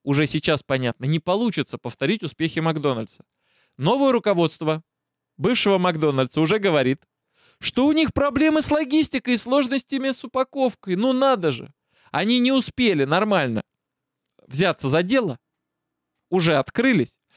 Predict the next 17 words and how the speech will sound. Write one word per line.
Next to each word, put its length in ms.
И 100
уже 260
говорят: 440
"Ой, 180
вы 100
знаете, 400
у 60
нас 180
такие 320
вот 160
проблемочки, 640
проблемочки". 800
Там 200
ещё 280
проблемы 460
с 100
менеджированием 1040